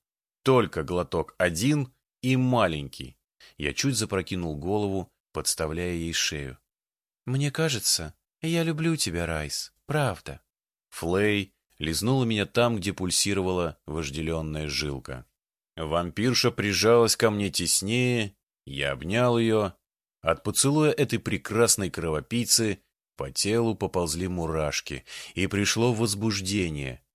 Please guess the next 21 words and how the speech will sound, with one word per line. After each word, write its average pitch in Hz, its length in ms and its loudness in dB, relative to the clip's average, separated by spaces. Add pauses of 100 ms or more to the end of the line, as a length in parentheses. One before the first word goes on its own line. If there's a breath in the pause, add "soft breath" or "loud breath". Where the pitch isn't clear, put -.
нарастающее 87 1080 0
толчками. 76 800 -6 (380 loud breath)
А 104 100 -2
потом 131 460 2 (320)
я 69 140 -6
почувствовал 127 580 -2
ее 101 280 0
острые, 120 480 2
как 87 240 -2
бритвы, 90 520 -4
зубки. 76 640 -4 (360)
Было 120 280 2
больно 78 560 -2 (240 loud breath)
и 127 100 2
одновременно 104 880 0
приятно, 85 760 -2 (260 loud breath)
так, 123 340 4 (140)
что - 200 -8
мурашек 104 440 2
стало 110 340 4
больше, 85 640 -2